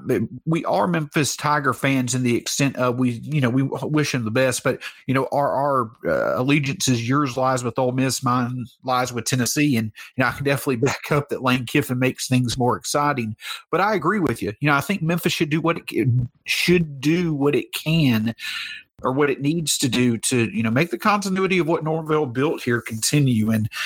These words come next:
you know, I think that, you know, he, he, the lasting thing is, you know,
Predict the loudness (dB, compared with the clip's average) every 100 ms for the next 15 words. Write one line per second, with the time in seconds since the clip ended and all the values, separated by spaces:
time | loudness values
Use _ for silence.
0 | -6 -2 0 0 0 -2 0 -2 0 0
1 | 2 2 0 0 -4 -6 -8 -4 0 2
2 | 0 0 -2 0 -2 0 0 0 -4 -18
3 | -2 2 2